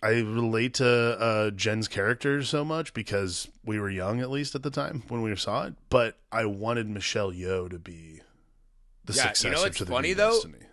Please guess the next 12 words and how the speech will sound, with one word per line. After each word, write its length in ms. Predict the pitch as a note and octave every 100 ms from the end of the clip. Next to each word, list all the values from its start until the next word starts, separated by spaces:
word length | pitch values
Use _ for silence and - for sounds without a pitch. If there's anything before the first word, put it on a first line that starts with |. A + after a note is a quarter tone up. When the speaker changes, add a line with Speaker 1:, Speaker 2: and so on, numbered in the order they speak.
| _
Speaker 1:
That's 280 | A2+ G#2+ -
how 180 | G#2 F#2+
I, 60 | F2+
Speaker 2:
Uh, 20 | C3
Speaker 1:
that's 180 | C3+ C#3+
Speaker 2:
she 80 |
Speaker 1:
what 80 | C#3+
I 40 | B2+
Speaker 2:
couldn't, 300 | C#3 D3 A2
though. 200 | D#2+ - - _ - - -
She 80 |
Speaker 1:
I 40 | -